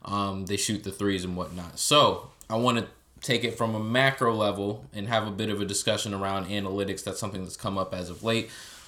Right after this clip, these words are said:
Um, how do we think analytics plays into all of this? I'll throw this to you, Eddie. What is your,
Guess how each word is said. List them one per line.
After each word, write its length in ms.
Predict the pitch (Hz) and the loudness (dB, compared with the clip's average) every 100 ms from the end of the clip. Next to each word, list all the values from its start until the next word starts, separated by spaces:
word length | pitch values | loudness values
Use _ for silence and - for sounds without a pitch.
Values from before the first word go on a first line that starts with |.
| - | -6
Um, 540 | 101 107 98 90 87 87 - _ - - - - - | 0 2 2 -2 -6 -12 -18 _ -20 -20 -20 -18 -8
how 200 | 127 139 | 4 6
do 80 | 139 | 8
we 120 | 135 | 6
think 220 | 131 127 | 4 0
analytics 520 | 113 120 113 117 - | 2 2 4 2 0
plays 300 | - 110 101 | -2 0 2
into 160 | 98 95 | 0 0
all 220 | 98 95 | 2 0
of 100 | 95 | 0
this? 420 | 95 92 - - - - | -2 0 -2 -4 -10 -2
I'll 200 | 113 135 | 4 4
throw 200 | 139 120 | 4 2
this 180 | 107 - | 2 -2
to 100 | 104 | 0
you, 200 | 101 95 | 0 0
Eddie. 340 | 90 90 90 - - - - _ - _ - | 0 -2 -4 -8 -20 -20 -20 _ -20 _ -10
What 380 | 90 113 135 147 | -6 4 6 8
is 160 | 143 131 | 6 6
your, 480 | 131 120 113 104 | 6 6 4 -2